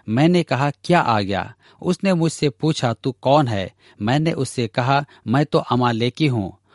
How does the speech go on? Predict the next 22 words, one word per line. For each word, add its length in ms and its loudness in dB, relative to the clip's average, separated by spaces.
उसने 340 0
मुझसे 400 0
कहा, 420 -2
"मेरे 240 2
पास 340 0
खड़ा 260 2
होकर 520 -2
मुझे 300 0
मार 360 2
डाल, 320 -2
क्योंकि 340 2
मेरा 300 2
सिर 300 -2
तो 340 -4
घूमा 360 0
जाता 380 0
है, 280 -8
परंतु 400 2
प्राण 380 2
नहीं 280 2
निकलता।" 680 0
तब 280 4